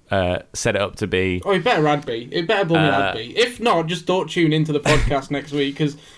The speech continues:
Speaker 2: well, actually, no, do tune in because I'll have a lot
Speaker 1: You'll
Speaker 2: to
Speaker 1: have a
Speaker 2: say
Speaker 1: lot to
Speaker 2: about
Speaker 1: say,
Speaker 2: it.
Speaker 1: a lot of rants to have.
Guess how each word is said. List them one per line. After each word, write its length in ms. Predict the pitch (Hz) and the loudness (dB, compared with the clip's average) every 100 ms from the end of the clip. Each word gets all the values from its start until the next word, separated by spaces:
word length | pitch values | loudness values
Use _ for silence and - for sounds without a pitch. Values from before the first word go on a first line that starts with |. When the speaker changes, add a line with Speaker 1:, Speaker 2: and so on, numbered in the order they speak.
| - 233 | -4 0
Speaker 2:
well, 120 | 254 | 2
actually, 280 | 277 269 269 | 2 4 6
no, 140 | 269 | 6
do 160 | 269 285 | 4 2
tune 280 | 277 202 156 | 4 2 2
in 180 | 139 139 | 0 -2
because 320 | 175 165 185 | -2 0 2
I'll 80 | 196 | 4
have 100 | 196 | 4
a 60 | |
lot 140 | 202 - | 2 2
Speaker 1:
You'll 40 | |
Speaker 2:
to 40 | 107 | 2
Speaker 1:
have 100 | 185 | 4
a 20 | |
Speaker 2:
say 40 | 185 | 4
Speaker 1:
lot 80 | 151 | 4
to 40 | |
Speaker 2:
about 120 | 143 | 2
Speaker 1:
say, 80 | 104 | 2
Speaker 2:
it. 40 | 92 | 2
Speaker 1:
a 20 | |
lot 160 | 104 113 | 2 0
of 120 | 104 | 0
rants 320 | 98 92 - | 0 -2 -8
to 60 | 95 | -8
have. 320 | 95 90 | -4 -4